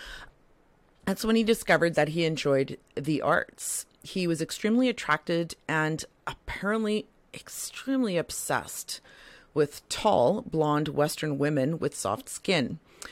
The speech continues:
This obsession started when he was very young. He was a little boy. I can't remember the age. There was a few discrepancies online, but he was little.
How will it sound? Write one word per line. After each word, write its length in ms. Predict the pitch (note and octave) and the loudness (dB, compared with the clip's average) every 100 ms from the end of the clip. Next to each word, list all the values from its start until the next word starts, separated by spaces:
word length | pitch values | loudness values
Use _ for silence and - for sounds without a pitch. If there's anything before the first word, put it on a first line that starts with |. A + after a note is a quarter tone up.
| - - | -18 -16
This 160 | - E3 | -10 -6
obsession 500 | F#3+ - G#3 A#3+ E4 | -6 -2 -2 -2 -6
started 440 | D#4 - - A3 | -6 0 2 4
when 160 | B3 F#3 | 2 2
he 120 | F3+ | 2
was 200 | F3 D3+ | 0 -2
very 340 | C3+ D#3+ F#3 G3+ | 0 2 2 2
young. 400 | D3 D3 E3 C3 | 0 2 2 -2
He 160 | E3+ | -2
was 360 | D#3+ D#3 - - - - - - - | -2 -2 -6 -10 -12 -14 -12 -16 -4
a 80 | E3 | 2
little 240 | D#3+ E3 | 4 4
boy. 360 | D3 C#3 C3 B2 | 4 4 4 2
I 60 | |
can't 200 | - F3 | 0 -2
remember 200 | E3 D#3+ | -2 -2
the 220 | E3 D3+ C#3+ | -2 0 2
age. 440 | C#3+ C#3 - - - _ _ _ - - - - | 2 0 -2 -4 -8 _ _ _ -20 -18 -14 -8
There 80 | E3 | -4
was 140 | D#3+ D3+ | -2 -4
a 40 | |
few 320 | - E3+ D#3+ | -4 -2 0
discrepancies 720 | D3 C#3+ D3+ C#3 C3+ - C#3 | -2 -2 -2 -2 -6 -6 -4
online, 360 | C#3 C3+ C3+ C3+ | 0 0 0 -2
but 120 | C3+ | -4
he 100 | D3+ | -4
was 220 | D3+ C#3 - _ _ - - | -6 -6 -12 _ _ -18 -2
little. 560 | C3+ B2+ F#2+ B1 E3+ | 2 2 2 -2 -4